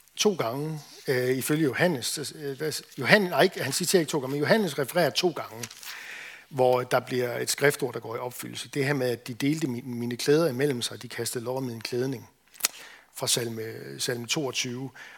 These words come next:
Og så videre nede, hvor Jesus, øh, der står i vers otteogtyve,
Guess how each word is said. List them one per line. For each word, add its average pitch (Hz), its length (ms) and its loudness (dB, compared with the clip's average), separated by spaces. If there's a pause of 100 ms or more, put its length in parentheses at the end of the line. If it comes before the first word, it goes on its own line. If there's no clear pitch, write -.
(100)
Og 139 100 -6
så 180 100 2
videre 170 320 4
nede, 143 260 0
hvor 131 120 -4
Jesus, 131 680 -4 (140)
øh, 120 280 -2
der 120 60 -6
står 143 540 -2
i 123 120 -6
vers 117 240 -4
otteogtyve, 139 680 -6